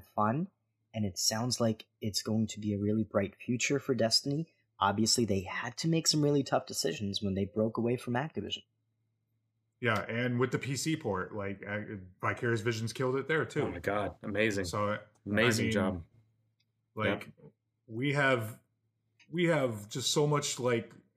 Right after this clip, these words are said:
Speaker 2: ha-, thanks and gratitude to give to those, those guys. Like,
Speaker 3: Yep.
Speaker 2: it's amazing
Speaker 1: Like,
Speaker 2: what they
Speaker 1: I don't
Speaker 2: do.
Speaker 1: know about you guys, but, like, the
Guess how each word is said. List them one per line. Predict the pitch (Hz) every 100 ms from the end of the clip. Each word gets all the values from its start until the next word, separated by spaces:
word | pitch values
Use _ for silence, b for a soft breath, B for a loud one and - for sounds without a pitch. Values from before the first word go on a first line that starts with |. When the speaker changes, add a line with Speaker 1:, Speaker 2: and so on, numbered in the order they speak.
| _
Speaker 2:
ha-, | 117 123 - -
thanks | 143 156 151
and | 123
gratitude | 113 151 151 98
to | 90
give | 92 90
to | 90 98
those, | 87 85 -
those | 92 85
guys. | - 92 87 - -
Like, | 92 87 85 _ -
Speaker 3:
Yep. | 92
Speaker 2:
it's | 101 - - - _ _ _ _ _ -
amazing | 113 143 147 139
Speaker 1:
Like, | - _ _ _
Speaker 2:
what | 180
they | -
Speaker 1:
I | 175
don't |
Speaker 2:
do. | 220
Speaker 1:
know | 262
about | 220 175 117
you | 104 135
guys, | 175 175 170
but, | - 120 110
like, | 107 98 -
the | -